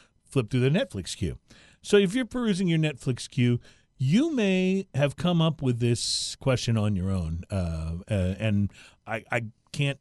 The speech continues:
imagine that you wouldn't have if you have any interest in the subject matter at all, because I won't say it's a debate as old as time, but it's one that has been raging for a while.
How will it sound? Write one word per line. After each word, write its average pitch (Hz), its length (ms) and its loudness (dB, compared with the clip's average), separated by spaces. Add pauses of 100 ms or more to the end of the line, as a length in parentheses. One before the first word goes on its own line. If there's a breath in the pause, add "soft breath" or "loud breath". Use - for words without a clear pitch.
imagine 131 480 2
that 117 140 0
you 104 140 -2
wouldn't 135 420 2
have 90 260 -6
if 110 180 -2
you 110 140 -2
have 104 140 -4 (120)
any 175 240 0
interest 113 600 -6 (340 soft breath)
in 110 120 0
the 101 60 2
subject 101 400 -2
matter 82 300 -4
at 80 180 -6
all, 76 260 -6 (360 loud breath)
because 110 500 2
I 120 60 0
won't 190 260 2
say 160 220 0
it's 135 200 0
a 101 200 0
debate 120 400 0
as 120 160 0
old 120 220 -2
as 95 120 -10
time, 90 480 -4 (480 soft breath)
but 151 160 6
it's 156 160 2
one 185 200 4
that 180 100 2
has 170 220 0
been 160 280 0
raging 156 600 0
for 151 320 -2
a 143 60 2
while. 127 400 -4